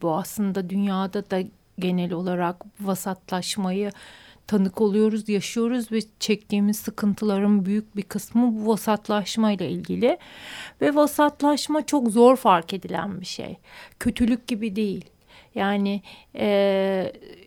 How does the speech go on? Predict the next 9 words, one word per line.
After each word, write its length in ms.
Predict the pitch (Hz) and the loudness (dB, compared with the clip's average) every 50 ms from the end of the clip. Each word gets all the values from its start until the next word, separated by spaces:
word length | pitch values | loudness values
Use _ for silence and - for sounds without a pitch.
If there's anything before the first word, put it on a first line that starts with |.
| - - | -6 -2
e, 240 | 220 226 214 214 214 - - - - - - 50 52 - - - | 0 0 0 -2 -4 -8 -18 -20 -20 -20 -20 -20 -20 -18 -12 -2
göstergeleri 1160 | 214 202 220 220 214 - - 247 220 226 233 196 226 220 214 226 226 226 208 233 233 233 233 | 4 6 6 6 6 4 6 6 6 8 6 4 2 2 4 6 4 6 6 6 6 6 4
hemen 360 | 165 202 254 247 247 226 226 | 2 2 4 4 4 4 4
yakalanabilen 960 | 226 220 214 214 - 233 214 208 214 214 214 208 190 220 202 214 208 214 214 214 | 4 4 2 2 0 0 0 2 2 2 2 2 0 0 0 0 2 2 2 2
tarzda 640 | 214 220 202 202 214 214 185 - 220 202 196 - | 2 0 0 0 0 -2 -2 -2 -2 -2 -2 0
değil. 260 | - 208 175 170 175 - - - - - - - - - _ - | 0 0 0 0 -2 -8 -14 -20 -18 -16 -16 -16 -16 -14 _ 4
Ve 320 | 220 240 247 240 - - - - _ - | 8 8 10 8 8 4 0 -2 _ 4
aslında, 720 | 220 214 214 - - 254 240 233 220 240 240 - - - _ - - | 6 6 4 4 4 4 6 6 8 6 6 6 4 -2 _ -8 -2
e, 220 | - 247 233 - | 0 0 0 0